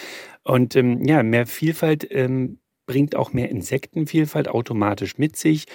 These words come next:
Je mehr, desto besser. Also wenn die ganze Nachbarschaft mitmacht, dann, äh, ist das noch ein größerer Effekt, der sich potenziert.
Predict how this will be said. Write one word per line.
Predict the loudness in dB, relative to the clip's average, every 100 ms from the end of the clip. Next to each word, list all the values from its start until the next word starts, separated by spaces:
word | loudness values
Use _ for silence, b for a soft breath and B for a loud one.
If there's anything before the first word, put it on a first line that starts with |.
| B -4
Je | 2
mehr, | 4 4 4
desto | 2 -4 -4
besser. | 0 0 2 0
Also | 0 0
wenn | 0 0 -4 -8 -12
die | -6
ganze | -4 -4 -2
Nachbarschaft | -2 -2 -4 -4 -4 -2
mitmacht, | -2 -2 -2 -4 -4
dann, | -2 -2 -2
äh, | -2 -4
ist | -4
das | -4 -2
noch | -2
ein | -2
größerer | 2 2 2 0
Effekt, | -2 -4 -6
der | -4
sich | -6 -6
potenziert. | -10 -8 -10 -4 0 0